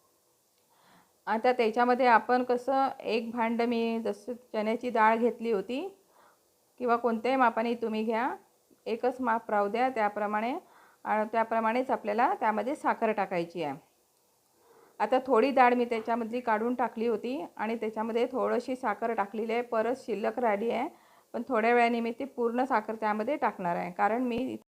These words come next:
गुळाचा सुद्धा वापर करणार आहे. बऱ्याच वेळेला नुसत्या गुळाचा करतात, पण आमच्याकडे साखरेचं पुरण करते आणि त्यामध्ये मी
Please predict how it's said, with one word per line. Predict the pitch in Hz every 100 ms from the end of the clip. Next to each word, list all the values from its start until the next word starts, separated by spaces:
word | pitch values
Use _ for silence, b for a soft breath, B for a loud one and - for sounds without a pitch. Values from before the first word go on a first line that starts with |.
| _ _ _ _ 220
गुळाचा | 247 240 240 262
सुद्धा | 262 208 226
वापर | 262 226 226 220
करणार | 220 226 220
आहे. | 220 226
बऱ्याच | 226 220 220 220
वेळेला | 233 214 214 214 240
नुसत्या | 262 208 214 226 226 247
गुळाचा | 240 220 214 220 226
करतात, | 214 208 220
पण | 220 226
आमच्याकडे | 208 208 214 214 220 247 269
साखरेचं | 240 226 190 220 214 226
पुरण | 220 208 208
करते | 208 202 202 226
आणि | 262 214 214
त्यामध्ये | 220 202 202 214
मी | 214